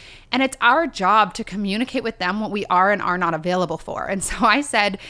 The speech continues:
to certain family members early on who I love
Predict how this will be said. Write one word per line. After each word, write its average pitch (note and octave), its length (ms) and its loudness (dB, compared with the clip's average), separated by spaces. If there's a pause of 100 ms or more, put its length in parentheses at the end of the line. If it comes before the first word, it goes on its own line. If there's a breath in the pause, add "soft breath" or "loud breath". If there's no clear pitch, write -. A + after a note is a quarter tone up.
(380 loud breath)
to C4+ 100 0
certain C#4+ 300 0
family A3+ 260 0
members F#3 360 -2
early F3 280 -2
on G3+ 240 4
who F#3+ 220 -4
I F3 500 -2 (220)
love G3 640 0